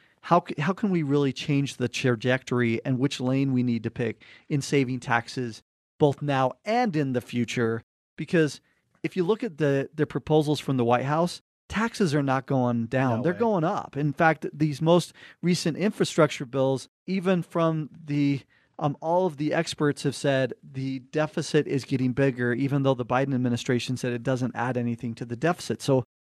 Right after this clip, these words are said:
Speaker 1: Ryan, let's talk about some of the ways that that forward-looking tax analysis helps people.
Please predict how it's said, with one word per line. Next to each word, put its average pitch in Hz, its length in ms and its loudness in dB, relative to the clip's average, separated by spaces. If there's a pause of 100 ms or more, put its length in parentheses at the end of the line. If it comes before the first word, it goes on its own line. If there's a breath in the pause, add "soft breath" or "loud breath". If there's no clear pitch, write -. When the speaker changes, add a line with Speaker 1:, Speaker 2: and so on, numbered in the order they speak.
(140)
Speaker 1:
Ryan, 156 380 -2 (240)
let's 180 240 2
talk - 280 -2
about 139 500 0
some 160 280 0
of 151 60 0
the 139 80 2
ways 131 540 0
that 127 300 -2
that 127 200 -2
forward-looking 139 680 -2
tax 127 280 -2
analysis 120 500 0
helps 120 240 0
people. - 340 -10